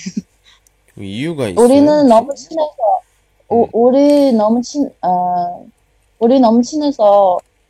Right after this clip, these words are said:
Speaker 2: 그렇게 밖에서, 어, 노는 시간,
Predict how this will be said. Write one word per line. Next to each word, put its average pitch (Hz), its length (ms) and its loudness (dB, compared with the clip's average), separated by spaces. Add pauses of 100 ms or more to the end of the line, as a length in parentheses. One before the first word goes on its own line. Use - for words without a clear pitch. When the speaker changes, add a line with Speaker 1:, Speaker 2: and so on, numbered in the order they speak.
(180)
Speaker 2:
그렇게 196 920 0 (320)
밖에서, 208 500 0 (520)
어, 175 280 -16
노는 202 480 -8
시간, 233 720 -6